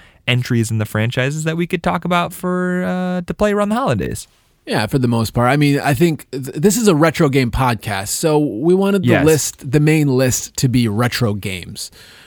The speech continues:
Speaker 2: Um, but these days, there are so many good party games that, like, you can't really leave 'em off the list, especially if you've got the Switch hooked up or whatever, or you've got the P S four, the Xbox One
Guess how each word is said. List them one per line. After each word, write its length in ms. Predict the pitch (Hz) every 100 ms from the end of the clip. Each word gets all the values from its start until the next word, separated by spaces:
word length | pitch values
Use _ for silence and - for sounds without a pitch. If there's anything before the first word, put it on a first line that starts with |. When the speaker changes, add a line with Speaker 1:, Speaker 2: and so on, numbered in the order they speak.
| -
Speaker 2:
Um, 680 | 123 127 123 120 120 117 107 - _ _ - -
but 160 | - 123
these 240 | 208 233
days, 300 | 196 175 151
there 200 | 135 143
are 140 | 135 127
so 440 | - - 151 156
many 380 | 135 127 131 135
good 360 | 104 113 113 107
party 340 | 117 131 135
games 640 | 143 147 156 156 - - _ _ -
that, 500 | 117 110 104 98 -
like, 240 | 110 110
you 80 | 139
can't 280 | - 208 123
really 360 | 127 127 123 107
leave 220 | 110 107
'em 120 | 101
off 220 | 101 101
the 80 | -
list, 260 | 101 101 120
especially 840 | - 170 170 - 147 135 127 110 - - - -
if 200 | - 151
you've 160 | 151 123
got 260 | 156 151 139
the 120 | 131
Switch 400 | - 135 117 -
hooked 360 | - 113 -
up 260 | 110 90 - -
or 140 | 107
whatever, 420 | 95 90 90 95
or 140 | 95 113
you've 260 | 131 113
got 280 | 135 127 120
the 60 | -
P 160 | 110
S 140 | 101 -
four, 240 | 107 101
the 80 | 101
Xbox 500 | 95 - 113 104 -
One 320 | 101 98 98